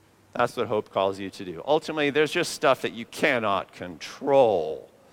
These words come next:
There are big things that you cannot control,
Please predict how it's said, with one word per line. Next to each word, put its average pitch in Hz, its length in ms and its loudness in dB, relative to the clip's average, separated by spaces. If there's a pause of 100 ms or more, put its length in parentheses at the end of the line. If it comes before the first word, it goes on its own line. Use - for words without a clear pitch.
(280)
There 131 160 4
are 120 220 4 (240)
big 185 380 8
things 135 1160 2 (300)
that 113 160 2
you 113 140 -4
cannot 123 440 2
control, 107 800 2